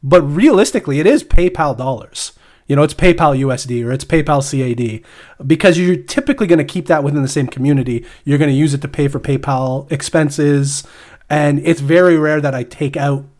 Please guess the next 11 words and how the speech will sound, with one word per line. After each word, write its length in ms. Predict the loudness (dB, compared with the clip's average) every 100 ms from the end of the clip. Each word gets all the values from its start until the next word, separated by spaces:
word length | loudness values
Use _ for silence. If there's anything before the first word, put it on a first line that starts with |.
| _
PayPal 420 | -4 -2 -2 -4
dollars 380 | -6 -8 -8 -8
now. 160 | -8 -6
It 80 |
just 220 | -2 -2 -2
kinda 180 | -8
stays 380 | -6 -4 -4 -2
within, 420 | -4 -4 -4 -6 -10 -18 -18 -14 -2
within 300 | 0 2 2
the 80 | 0
ecosystem. 760 | -2 0 -2 -2 -8 -10 -12